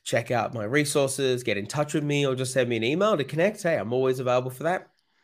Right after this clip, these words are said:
Feel free to check me out on w w w dot nathan cassar, that's C A S S A R, dot com dot A U, uh, and, or otherwise, you can search for me on Instagram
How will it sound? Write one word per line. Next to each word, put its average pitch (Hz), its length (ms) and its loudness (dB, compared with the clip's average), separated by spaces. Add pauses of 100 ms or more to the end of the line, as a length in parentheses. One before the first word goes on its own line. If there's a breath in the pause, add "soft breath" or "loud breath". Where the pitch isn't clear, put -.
(240)
Feel 165 160 4
free 147 220 2
to 131 280 -4
check 127 300 -6
me 123 100 0
out 113 160 2
on 113 160 -4
w 110 240 -2
w 101 220 -2
w 95 220 -4
dot 90 200 -4
nathan 117 480 -6
cassar, 156 540 -4
that's - 180 -12
C 139 220 -8
A 117 120 -4
S 107 400 -2
S - 20 -
A 101 120 -2
R, 180 280 0 (380 loud breath)
dot 220 200 0
com 131 320 0
dot 120 120 2
A 101 80 4
U, 220 440 0 (280 loud breath)
uh, 131 280 4
and, 127 340 2
or 147 400 4 (240)
otherwise, 131 440 4
you - 60 -16
can 117 160 -2
search 123 320 -2
for - 120 -8
me 117 160 0
on 101 180 -6
Instagram 110 680 -2